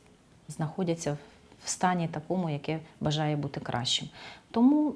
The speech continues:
таких проблем у нас хватає. Поки ми не підключені до нової системи, хоч повністю, е, готові до підключення, і це по всій області, по всій Україні, я думаю, що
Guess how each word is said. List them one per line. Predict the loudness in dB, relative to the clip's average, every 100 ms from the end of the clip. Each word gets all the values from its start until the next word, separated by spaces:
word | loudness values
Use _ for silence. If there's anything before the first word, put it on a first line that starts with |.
| -4
таких | -4 -4 -2
проблем | 0 2 2
у | 2
нас | 0 -2
хватає. | -6 -2 2 4 2 0 -10 -16 -16 -6
Поки | -2 6 8
ми | 10 10 8
не | 6 6
підключені | 4 2 4 4 4 4 6 6
до | 6 6 6
нової | 6 6 6 4
системи, | 4 0 0 2 4 6 4 0
хоч | -2 -2 -4 -8 -20 2
повністю, | 6 6 6 2 2
е, | 4 4 2 0 2 4
готові | 6 6 8 8 6 4
до | 4 4
підключення, | 2 2 2 4 4 6 6
і | 2
це | -2
по | -2
всій | 0 2 2 0 -2
області, | 2 4 4 2 0
по | -2
всій | -2 0
Україні, | 0 0 2 4 8 6 6 -4 -14 -14 -10 -2
я | 2 4
думаю, | 4 4 4
що | 0 0 -2